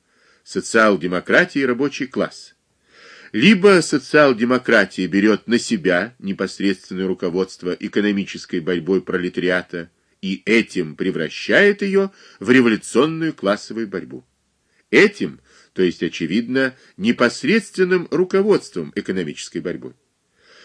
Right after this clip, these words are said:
Пусть укажет нам Мартынов, где это видано,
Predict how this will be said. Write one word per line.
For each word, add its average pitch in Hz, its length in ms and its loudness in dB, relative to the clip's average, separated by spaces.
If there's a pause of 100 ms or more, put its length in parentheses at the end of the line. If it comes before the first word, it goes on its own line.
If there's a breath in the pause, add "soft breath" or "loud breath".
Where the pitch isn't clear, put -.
(240 soft breath)
Пусть 202 380 4
укажет 131 560 2
нам 120 200 2
Мартынов, 117 600 -2 (120)
где 190 460 2
это 208 160 0
видано, 127 720 2